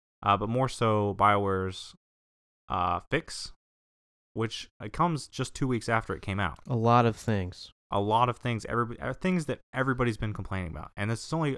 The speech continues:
Speaker 1: a, is a two-week patch, so it's not a day one patch, but it's something they turned around in two weeks and fixed.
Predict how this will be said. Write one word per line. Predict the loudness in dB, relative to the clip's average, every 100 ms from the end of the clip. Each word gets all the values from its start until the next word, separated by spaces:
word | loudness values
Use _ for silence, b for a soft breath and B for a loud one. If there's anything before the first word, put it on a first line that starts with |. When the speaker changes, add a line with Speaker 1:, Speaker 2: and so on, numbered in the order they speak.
| -6
Speaker 1:
a, | -14 -14 -14
is | -10 -10 -8
a | -6
two-week | 0 2 2 0 0
patch, | 0 0 -4 -14
so | -6 2 4 4 0
it's | -2
not | 0 0
a |
day | 0
one | 0 0 0
patch, | 0 -2 -4 -4
but | 0
it's | 0 -2
something | -4 -2 -2
they | -2
turned | 0 -2 0
around | 2 2 0
in | -4
two | -4 -2
weeks | -2 -2 -6
and | -10
fixed. | -4 -4 -4 -12 -16